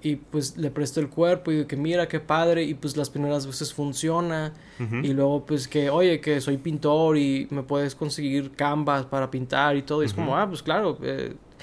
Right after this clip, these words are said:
Speaker 1: ¿por qué no, verdad? ¿Por qué no hacerle ese detalle a, a su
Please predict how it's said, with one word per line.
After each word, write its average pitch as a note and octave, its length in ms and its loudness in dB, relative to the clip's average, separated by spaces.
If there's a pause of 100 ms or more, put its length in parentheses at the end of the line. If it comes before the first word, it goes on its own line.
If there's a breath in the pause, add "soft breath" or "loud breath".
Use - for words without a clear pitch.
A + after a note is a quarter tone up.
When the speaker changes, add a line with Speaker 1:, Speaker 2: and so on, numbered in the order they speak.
(420 loud breath)
Speaker 1:
¿por C3 160 0
qué F3 100 4
no, F3 220 4
verdad? C3+ 340 0
¿Por B2+ 140 -6
qué C3+ 140 0
no C#3+ 100 2
hacerle D3 400 2
ese C#3+ 160 0
detalle C#3+ 520 2
a, B2+ 220 -4 (1000 soft breath)
a C#3+ 100 2
su C3+ 460 2